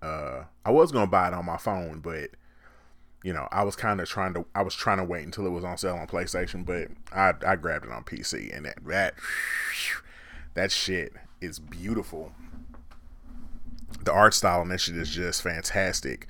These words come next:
Um, I've only spent, uh, like, an hour on it, so I haven't really gotten very far. Uh,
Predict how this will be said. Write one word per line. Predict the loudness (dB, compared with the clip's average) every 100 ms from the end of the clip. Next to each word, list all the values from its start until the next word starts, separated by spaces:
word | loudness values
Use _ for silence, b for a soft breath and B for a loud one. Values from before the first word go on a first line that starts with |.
| B B B B -12
Um, | -8 -8 -8 -12 -14 4
I've | 10
only | 12 10 8
spent, | 2 0
uh, | 0 2
like, | 2
an | 2
hour | 0 0 0
on | -4 -6
it, | -6
so | 0
I | 2 4
haven't | 2 0 -4
really | -6 -2
gotten | -2 -2
very | -4 -4
far. | -2 -2 -2 -4 -12 -20 B B B B B B B -4
Uh, | -4 -2